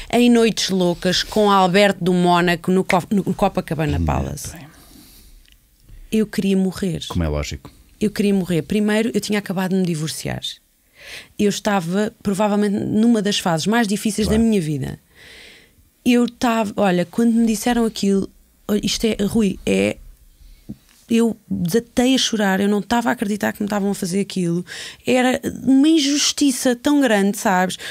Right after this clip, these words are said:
Speaker 1: Fui completamente apanhada desprevenida. E depois, não se, depois disto, ligámos para, para, para,
Speaker 2: Para a revista?
Speaker 1: para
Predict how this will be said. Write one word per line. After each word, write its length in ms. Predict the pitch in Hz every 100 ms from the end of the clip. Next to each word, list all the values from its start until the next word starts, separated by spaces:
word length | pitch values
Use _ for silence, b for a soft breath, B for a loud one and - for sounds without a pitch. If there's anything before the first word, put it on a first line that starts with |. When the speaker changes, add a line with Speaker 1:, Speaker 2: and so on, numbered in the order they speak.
| B
Speaker 1:
Fui 140 | -
completamente 680 | 262 311 302 381 359 320 320
apanhada 400 | 269 269 262 247
desprevenida. 800 | 240 - 226 214 202 180 170 170 B B -
E 80 | 302
depois, 260 | - 339
não 180 | 320 359
se, 300 | 339 - -
depois 420 | 220 247 381 349
disto, 520 | 247 233 208 - 190 196 B B
ligámos 440 | 262 269 330 320
para, 540 | - 285 269 - 233 214
para, 920 | - 233 220 214 208 202 208 208 208
para, 140 | 196 202
Speaker 2:
Para 140 | 214 202
a 80 | 190
revista? 280 | 185 185 185 196
Speaker 1:
para 360 | 196 196 180 175